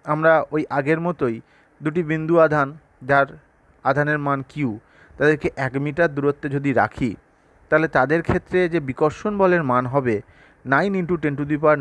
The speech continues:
nine নিউটন, যেহেতু কে এর মানটাও কিন্তু এসআই পদ্ধতিতে এখানে nine into ten to the power nine হয়েছিল। এই অবস্থায় আমরা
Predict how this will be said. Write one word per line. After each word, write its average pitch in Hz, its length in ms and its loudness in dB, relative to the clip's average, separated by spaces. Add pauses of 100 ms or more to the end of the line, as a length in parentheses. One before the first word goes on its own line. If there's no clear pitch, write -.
nine 131 200 0 (180)
নিউটন, 123 420 -2 (300)
যেহেতু 143 360 0 (460)
কে 147 120 2
এর 165 100 4
মানটাও 143 400 2
কিন্তু 139 340 -4
এসআই 156 300 2
পদ্ধতিতে 127 600 -2 (580)
এখানে 143 340 -2 (380)
nine 151 300 2
into 127 260 -8 (320)
ten 147 180 -2
to 147 120 -6
the 143 140 2
power 131 180 2 (120)
nine 127 200 0 (340)
হয়েছিল। 123 360 -2 (840)
এই 220 180 6
অবস্থায় 135 540 0 (1400)
আমরা 160 240 4